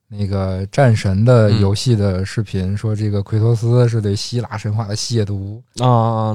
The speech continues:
Speaker 2: 那你这个太那什么了。
Speaker 1: 其实吧，也有道理，但是呢，
Speaker 2: 嗯。
Speaker 1: 就是，就都要有，对，像咱们这种能用，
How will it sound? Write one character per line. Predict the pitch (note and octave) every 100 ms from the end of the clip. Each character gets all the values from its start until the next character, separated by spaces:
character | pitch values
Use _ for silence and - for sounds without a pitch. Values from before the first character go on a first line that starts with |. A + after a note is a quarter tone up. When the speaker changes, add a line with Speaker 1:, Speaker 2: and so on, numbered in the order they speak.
| A#2
Speaker 2:
那 |
你 | C3 A#2
这 | A2 C3 A#2
个 | G#2
太 | - - C#3 A2
那 | G#2
什 | G2+
么 | D2+ F#2
了。 | E2+ -
Speaker 1:
其 | - F3 A#3
实 | - C#3+
吧， | G3+ F3 G2 D2+ - - _ - _
也 | C3+
有 | D#3
道 | F3+ G3+
理， | - -
但 | - C#3+
是 | C3 E3
呢， | C3+ A2+ G#2
Speaker 2:
嗯。 | G#2+ B2 _ _ _ _
Speaker 1:
就 | G#2
是， | F#2+ G2 F#2+ F#2+ G#2 B2+ _ _ _ _ _ _ _
就 | -
都 | A2+ G3+
要 | B3
有， | D3 - F#2+ -
对， | A2+ G2+ G2 G#2+ -
像 | - C3
咱 | A2 A#2
们 | D3
这 | C#3+
种 | A2 F#2+ G2+ G#2+
能 | A2 A2 C#3+ E3 - _ _ _ _
用， | C3 C3+ B2 A2+